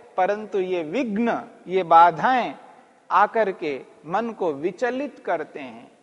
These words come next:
विक्षिप्त करते हैं, मन की एकाग्रता के, एकाग्रता को भंग करते हैं।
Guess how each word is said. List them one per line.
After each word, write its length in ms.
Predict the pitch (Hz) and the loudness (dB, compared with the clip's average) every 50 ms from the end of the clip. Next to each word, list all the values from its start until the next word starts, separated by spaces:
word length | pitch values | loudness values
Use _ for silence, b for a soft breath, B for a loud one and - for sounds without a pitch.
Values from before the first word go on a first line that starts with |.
| _ _ - | _ _ -8
विक्षिप्त 680 | 127 160 208 - - - - 302 302 240 - - - 208 | -4 -4 -4 -4 -6 -10 -4 -4 -4 -4 -6 -8 -8 -6
करते 400 | - 190 165 147 143 - - 139 | -2 -2 -4 -4 -4 -8 -12 -14
हैं, 320 | 127 131 110 107 - - _ _ _ _ _ _ _ _ _ _ _ _ _ _ _ _ _ _ _ _ _ _ _ _ _ _ _ _ _ - | -14 -14 -18 -20 -20 -20 _ _ _ _ _ _ _ _ _ _ _ _ _ _ _ _ _ _ _ _ _ _ _ _ _ _ _ _ _ -2
मन 180 | 175 214 247 277 | 2 2 2 2
की 200 | 269 - 285 294 | 0 -4 -4 -4
एकाग्रता 920 | 285 - 254 240 247 247 247 262 262 269 233 240 247 240 240 240 226 226 | 0 2 4 4 4 4 4 4 4 4 4 0 -2 -2 0 0 0 0
के, 320 | 226 240 247 240 240 233 226 226 233 - 196 202 | 0 -2 -2 0 0 0 -2 -2 -4 -4 -2 -2
एकाग्रता 640 | 214 214 226 226 226 220 226 226 220 214 220 202 202 | 0 0 2 0 0 0 -2 -4 -4 -2 -2 -2 -2
को 220 | 202 - 202 185 | -2 -4 -8 -8
भंग 400 | 151 139 135 143 156 220 247 247 233 | -8 -10 -12 -12 -10 -8 -4 -4 -4
करते 340 | 190 196 165 147 139 - 151 | -4 -4 -6 -6 -6 -10 -14
हैं। 280 | 131 113 - - - | -18 -18 -18 -20 -20